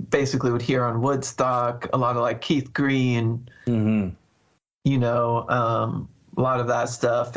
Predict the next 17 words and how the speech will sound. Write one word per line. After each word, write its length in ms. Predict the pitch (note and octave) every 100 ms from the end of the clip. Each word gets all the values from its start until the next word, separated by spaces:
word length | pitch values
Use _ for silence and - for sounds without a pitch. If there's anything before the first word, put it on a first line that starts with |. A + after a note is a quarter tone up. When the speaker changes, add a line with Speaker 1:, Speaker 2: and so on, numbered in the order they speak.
| -
Speaker 1:
And, 160 | D#3 D3+
like, 420 | C3 B2+ - - _ _ _ _ _ _ _ _ _ _ _ -
that 160 | C#3 C3
was 120 | C3
kind 200 | - C3
of 280 | A#2+ - - _ _ _ _ -
my 180 | B2+ A2+
early 300 | C3+ D3 C#3
childhood, 540 | - A#2+ A#2 B2+ A#2
but 140 | C3+
the 120 | C3 C3
things 260 | D3+ D3
that 80 | C3+
started 320 | B2+ D3 C3+
to 60 | B2+
shape, 460 | B2 - C3+ C3 - - -
like, 240 | - B2+